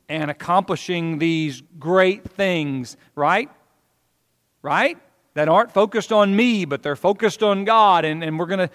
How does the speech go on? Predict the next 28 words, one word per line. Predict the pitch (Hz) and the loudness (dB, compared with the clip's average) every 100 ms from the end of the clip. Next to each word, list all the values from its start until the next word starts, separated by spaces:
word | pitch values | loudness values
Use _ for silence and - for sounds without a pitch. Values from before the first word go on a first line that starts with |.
| - - | -8 -4
but, | 196 - - | -4 -4 -8
but | 185 | -8
here, | 156 277 254 170 _ _ | -6 -2 -2 -2 _ _
he's, | - 247 - - _ _ _ _ | -8 -6 -6 -14 _ _ _ _
we, | 156 165 | -10 -10
we, | 151 | -10
we | 175 185 | -6 -2
understand, | 214 226 226 - 196 180 139 135 131 _ _ _ _ | 0 0 -2 -4 -6 -4 -4 -6 -12 _ _ _ _
we | 160 175 | -2 0
understand | 190 214 196 202 202 185 170 | 0 -2 -6 -8 -6 -6 -6
ambition | 165 151 123 175 190 - 151 123 - | -8 -8 -4 -2 -2 -4 -8 -10 -10
in | 135 | -8
our | 131 | -8
culture. | - 170 160 - 110 - _ _ _ _ _ _ _ _ _ _ | -8 -10 -10 -14 -20 -20 _ _ _ _ _ _ _ _ _ _
But | _ | _
here, | - 226 262 170 131 _ _ _ _ _ _ | -14 -8 -4 -4 -8 _ _ _ _ _ _
here | - 294 | -10 -10
Paul | 294 202 185 | -6 -4 -4
says, | - 185 170 _ _ | -4 -6 -6 _ _
part | - 196 233 277 | -12 -2 0 0
of | 202 | 0
your | 220 202 - | 0 0 -2
ambition | 180 160 131 247 - 156 107 101 _ _ _ _ _ _ _ _ _ _ _ _ _ _ _ _ _ _ | -6 -6 -2 -2 -2 -8 -12 -18 _ _ _ _ _ _ _ _ _ _ _ _ _ _ _ _ _ _
is | 165 - | -14 -10
to | 139 | -10
lead | 123 151 180 185 170 143 _ _ - | -8 -8 -8 -12 -14 -20 _ _ -20
a | 131 | -20
quiet | - 135 131 143 139 - | -16 -8 -6 -6 -8 -12